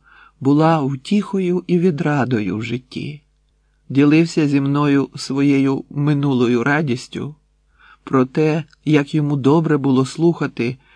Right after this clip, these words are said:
коли дитина після його повернення з терену говорила: "Тятя, тятя". Через три тижні після прощання з малятком до Романа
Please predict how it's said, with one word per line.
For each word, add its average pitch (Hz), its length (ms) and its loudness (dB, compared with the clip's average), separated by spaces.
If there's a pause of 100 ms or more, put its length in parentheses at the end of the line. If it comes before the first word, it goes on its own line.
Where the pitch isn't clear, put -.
(220)
коли 143 480 2
дитина 131 720 0 (180)
після 135 280 -2
його 135 260 0
повернення 131 920 -2
з 123 140 -4
терену 147 540 -2
говорила: 123 720 -2 (360)
"Тятя, 151 600 -6 (140)
тятя". 143 600 -4 (680)
Через 185 320 2
три 202 200 2
тижні 196 560 0 (180)
після 175 300 0
прощання 160 680 -2
з 139 40 -4
малятком 170 680 -2 (680)
до 139 180 0
Романа 190 680 0